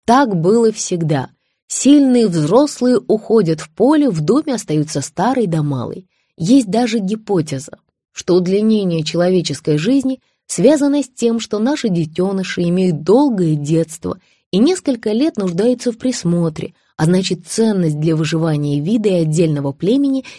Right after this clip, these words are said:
имеют не только способные к размножению взрослые, но и старики. Подавляющее большинство людей в истории человечества было выненчено именно бабушками и прабабушками.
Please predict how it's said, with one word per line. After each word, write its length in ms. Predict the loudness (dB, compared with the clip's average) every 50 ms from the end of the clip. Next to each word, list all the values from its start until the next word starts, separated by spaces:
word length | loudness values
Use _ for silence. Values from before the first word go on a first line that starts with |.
| _ 0
имеют 360 | 2 2 2 2 0 -2 -2
не 120 | -2 -2 -2
только 340 | -2 -4 -4 -2 -4 -6 -6
способные 640 | -6 -6 -8 -8 -6 -2 -2 -2 0 0 0 -2
к 80 | -2 -2
размножению 640 | -4 -2 0 0 0 0 0 0 -2 0 0 0 -2
взрослые, 680 | -2 -2 -2 -2 -2 -2 -2 -4 -6 -8 -10 -10 -12 _ _ _ -2
но 140 | 0 0 0
и 80 | 0
старики. 680 | -2 -4 -4 -2 -2 -2 -2 -4 -4 -6 -4 -6 -6 -8 _ _ _ _ _ _ _ -2
Подавляющее 680 | 0 2 2 4 4 4 4 4 2 0 0 -2 0
большинство 600 | 0 0 0 0 -2 -4 -4 -4 -2 -2 0 2
людей 340 | 2 2 0 0 0 0 0
в 100 | 0 -2
истории 420 | -4 -4 -2 0 0 2 0 -2
человечества 840 | -2 -2 -2 -2 0 0 0 0 -2 -2 -4 -6 -4 -4 -4 -4 -4 _ _ _ _ -4
было 320 | 0 0 2 2 2 2
выненчено 840 | 0 0 -2 0 2 2 2 2 0 0 -2 -2 -4 -4 -2 -2 -2
именно 580 | -2 -4 _ -4 -2 -2 0 0 0 2 2 0
бабушками 800 | 0 0 -2 -2 -2 -2 0 -2 -2 -2 -4 -4 -4 -4 -4 -8 _ _ _ _ _ _ _ -4 -4
и 80 | -4
прабабушками. 1120 | -2 -2 -4 -2 -2 -2 -2 -2 -2 -2 -2 -4 -4 -6 -8 -8 -12 -14 -14 -16 _ _